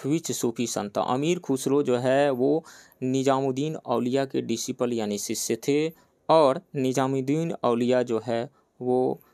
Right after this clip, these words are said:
बाबा फरीद के, अ, डिसिपल थे यानी शिष्य थे। So राइट ऑप्शन यहाँ पे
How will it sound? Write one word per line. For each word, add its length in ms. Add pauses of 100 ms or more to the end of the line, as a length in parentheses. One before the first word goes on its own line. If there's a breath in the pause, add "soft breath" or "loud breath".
(180 soft breath)
बाबा 500
फरीद 600
के, 320 (140)
अ, 180
डिसिपल 540
थे 140
यानी 260
शिष्य 380 (120)
थे। 100 (260 soft breath)
So 200
राइट 240
ऑप्शन 260
यहाँ 220
पे 100